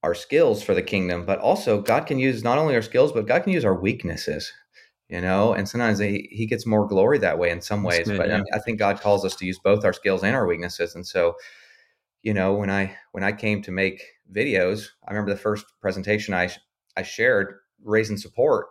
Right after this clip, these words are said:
Speaker 1: and I was like, "Yeah, I'm going to make a video." And the guy asked me, "Well, what," afterwards, "what software are you using?" I was like, "Uh, I don't know." 'Cause, and it, it turns out this guy was a professional video editor,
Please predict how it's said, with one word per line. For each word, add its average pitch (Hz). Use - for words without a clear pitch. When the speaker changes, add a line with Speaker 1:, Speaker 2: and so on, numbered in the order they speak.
Speaker 1:
and 92
I 95
was 95
like, 92
"Yeah, 165
I'm 113
going 117
to 117
make 113
a 113
video." 113
And 90
the 92
guy 101
asked 107
me, 98
"Well, 92
what," 110
afterwards, 95
"what 139
software 127
are 87
you 85
using?" 87
I -
was 82
like, -
"Uh, 78
I 95
don't 117
know." 156
'Cause, 95
and 95
it, 107
it 123
turns 143
out 117
this 123
guy 156
was 113
a 107
professional 135
video 131
editor, 156